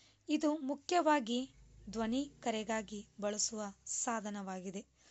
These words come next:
ಪ್ರಸ್ತುತ ತತ್-, ತಂತ್ರಜ್ಞಾನದ ಪ್ರಗತಿಯ ಸಮ-,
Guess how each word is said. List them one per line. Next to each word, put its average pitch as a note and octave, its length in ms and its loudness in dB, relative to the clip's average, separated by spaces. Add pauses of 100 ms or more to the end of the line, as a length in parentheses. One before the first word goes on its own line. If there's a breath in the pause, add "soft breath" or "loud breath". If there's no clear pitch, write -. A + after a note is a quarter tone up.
(360 loud breath)
ಪ್ರಸ್ತುತ A#3+ 460 -2 (600)
ತತ್-, - 240 -2 (200)
ತಂತ್ರಜ್ಞಾನದ A#3+ 760 0 (1080 soft breath)
ಪ್ರಗತಿಯ A3+ 500 0 (380)
ಸಮ-, A#3+ 480 -2